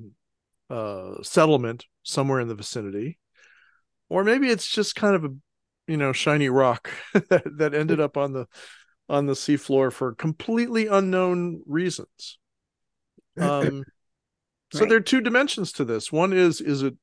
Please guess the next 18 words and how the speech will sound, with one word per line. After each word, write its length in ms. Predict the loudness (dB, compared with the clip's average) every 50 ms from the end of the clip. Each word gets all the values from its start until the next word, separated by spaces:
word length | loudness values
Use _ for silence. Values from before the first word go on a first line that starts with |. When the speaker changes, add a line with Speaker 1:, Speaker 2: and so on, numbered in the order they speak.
| _ _ _ _ _ -20 -20 _ _ _
Speaker 1:
what's 220 | 0 0 0 0 2
going 320 | 2 4 4 4 4 2
on? 260 | 0 0 0 0 0
And, 280 | -2 -2 -4 -4 -6 -6
and 200 | -6 -4 -4 -4
the 60 | -4
second 400 | -2 0 -2 0 0 0 -2 -2 0
is, 520 | 0 0 2 2 0 0 -2 -6 -10 -12 -12
what's 460 | -14 -14 -12 -6 -6 -6 -4 -2 0
up 180 | 0 0 2 2
with 180 | 2 4 4 4
all 100 | 4 4
the 120 | 4 2
obsidian 580 | 0 0 0 -2 -4 -2 -2 -2 -2 -2 -4 -6
zipping 360 | -6 -6 -6 -6 -4 -4 -2
around 280 | 0 0 2 2 2 0
the 60 | 0
Mediterranean? 720 | 0 -2 -2 -4 -6 -6 -6 -4 -4 -6 -6 -10 -14 -18